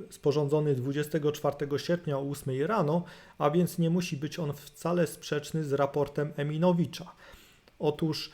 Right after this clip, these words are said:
o dziesiątej rano dwudziestego trzeciego sierpnia mogło być faktycznie do dwudziestu pięciu zabitych, natomiast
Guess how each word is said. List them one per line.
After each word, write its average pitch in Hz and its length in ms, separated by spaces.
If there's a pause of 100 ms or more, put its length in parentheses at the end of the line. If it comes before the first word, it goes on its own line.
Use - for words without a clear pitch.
(180)
o 156 120
dziesiątej 143 840
rano 135 420
dwudziestego 139 560
trzeciego 131 440
sierpnia 156 460
mogło 139 340
być 123 200
faktycznie 139 520
do 127 140
dwudziestu 127 460
pięciu 131 360
zabitych, 127 540
natomiast 156 680